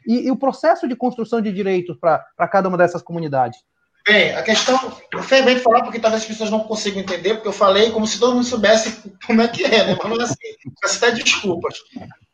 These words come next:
Speaker 2: Bem, as comunidades remanescentes quilombolas ou povos tradicionais quilombolas são povos originários da relação do passado escravocrata do Brasil. Então, são os grupos sociais subalternizados que resistiram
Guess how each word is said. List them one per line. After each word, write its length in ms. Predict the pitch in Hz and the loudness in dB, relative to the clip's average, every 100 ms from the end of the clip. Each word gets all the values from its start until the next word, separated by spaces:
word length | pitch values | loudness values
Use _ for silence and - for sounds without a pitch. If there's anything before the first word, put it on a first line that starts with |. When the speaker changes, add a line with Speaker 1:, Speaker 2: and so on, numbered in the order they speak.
| - | 2
Speaker 2:
Bem, 280 | 233 220 - - _ _ _ _ _ - | 4 4 0 -6 _ _ _ _ _ -2
as 160 | 185 247 | 0 2
comunidades 580 | 311 311 226 254 285 | 2 2 4 4 4
remanescentes 720 | 233 254 247 233 - 247 247 | 2 2 4 2 0 -2 -2
quilombolas 480 | - 233 202 202 196 | -4 -2 0 2 2
ou 140 | 214 220 | 0 2
povos 400 | 220 247 190 - | 4 4 0 -2
tradicionais 420 | 196 196 185 - | -2 -2 -4 -4
quilombolas 720 | 160 147 160 185 147 131 - - - - - | -6 -2 2 2 2 -6 -16 -18 -20 -20 -8
são 200 | - 220 | -2 0
povos 300 | 226 233 226 | 2 2 4
originários 640 | 247 254 254 214 220 233 | 0 0 -2 2 4 4
da 60 | 214 | 0
relação 640 | 214 220 - - 202 220 | 0 0 0 -2 -2 -2
do 120 | 214 | -4
passado 600 | - 240 240 196 208 214 | -4 -4 0 0 0 -2
escravocrata 720 | 214 - 214 214 220 196 202 190 | -8 -6 -2 0 0 0 0 -2
do 100 | 185 | -2
Brasil. 500 | 208 147 135 117 - | -2 -2 -6 -10 -14
Então, 220 | - 190 | -10 -8
são 160 | 196 226 | -2 0
os 80 | 196 | 0
grupos 260 | 226 254 | 0 -2
sociais 460 | 240 233 214 214 220 | -4 -4 0 2 2
subalternizados 640 | 208 214 220 208 233 233 | -2 -4 -4 0 0 -2
que 100 | - | -2
resistiram 580 | 233 262 - - 262 302 | -2 0 -2 -2 -4 -6